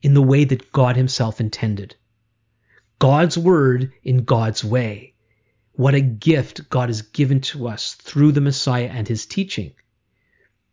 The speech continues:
Does that mean if it's not in the Sermon on the Mount or it's not somewhere else in the New Testament, therefore we should ignore it? The New Testament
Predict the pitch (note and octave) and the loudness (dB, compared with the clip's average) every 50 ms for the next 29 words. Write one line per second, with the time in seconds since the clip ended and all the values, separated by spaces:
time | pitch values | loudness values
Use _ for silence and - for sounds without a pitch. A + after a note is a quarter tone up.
0 | _ _ _ _ _ _ _ _ _ _ _ _ _ _ _ _ _ _ _ _ | _ _ _ _ _ _ _ _ _ _ _ _ _ _ _ _ _ _ _ _
1 | _ - - - D#3+ D3 B2 A#2+ D#3+ D3 E3+ F3 - - D3+ D3 D3 D3+ D#3+ F3+ | _ -4 0 2 4 4 4 4 2 2 2 0 0 2 2 4 4 4 4 4
2 | F#3 F#3 F#3+ - _ _ _ _ - D#3 D3+ - D3 C3+ - - C#3 C3+ C3+ C3+ | 2 2 -2 -6 _ _ _ _ 0 0 2 2 2 2 2 4 4 4 6 6
3 | D3+ E3+ F3+ F3+ F3+ E3+ - - E3 E3 D#3+ D#3+ D#3+ D#3 D3 C#3 C3+ B2+ B2+ B2 | 4 4 4 2 2 0 0 0 2 2 2 2 2 2 2 2 2 2 2 2
4 | B2+ C3+ D#3 E3+ F#3 F#3 - - _ _ _ _ _ _ _ - E3+ D3+ D3+ D3 | 2 2 2 0 0 -2 -4 -10 _ _ _ _ _ _ _ 0 2 4 4 4
5 | C#3 C3 C3 - C#3 C3+ C3+ C#3 C#3+ D#3 C#3+ - - - - - D#3 D#3 D3+ D3 | 4 2 0 2 4 4 4 4 4 0 -2 -4 -6 -4 0 2 2 4 4 4
6 | C#3 - - B2+ A#2+ C3 D#3+ D#3+ D#3 - D#3 C#3+ C#3 C3 B2+ C3+ C3+ C3 - C3+ | 2 0 -2 -2 0 0 0 0 -2 -2 0 2 4 4 4 4 2 2 0 0
7 | C3 C3+ - - E3+ E3 D#3+ C#3 - - C3+ C#3+ D3 C#3 - - - C3 C3 C#3 | 0 -2 -2 -2 -2 -2 -2 0 0 2 4 4 2 0 -2 0 2 2 4 4
8 | D3 F3+ G3+ G3+ G3 - - _ _ _ _ _ _ - C#3+ C#3+ C#3 - - - | 4 4 2 0 -4 -12 -20 _ _ _ _ _ _ 0 0 0 0 -2 -14 -14
9 | - - - C#3 C#3 B2+ A2+ B2 A#2 B2 C#3 D3+ F3 G3 G3 - - _ _ _ | -8 -4 0 2 2 2 2 0 0 2 4 4 2 2 0 -4 -12 _ _ _
10 | _ _ _ _ _ _ _ _ _ _ _ _ _ _ _ _ _ _ _ _ | _ _ _ _ _ _ _ _ _ _ _ _ _ _ _ _ _ _ _ _
11 | _ _ _ _ _ _ _ _ - D3 C3+ C3 C3+ D3+ F#3 A3+ B3+ A#3+ - - | _ _ _ _ _ _ _ _ 0 2 4 6 6 6 6 6 4 2 0 0
12 | F#3+ G3 G3 - - - E3+ D#3 C3 A#2 A2 A2 - | 0 0 0 0 -2 0 0 0 0 -2 -4 -8 -12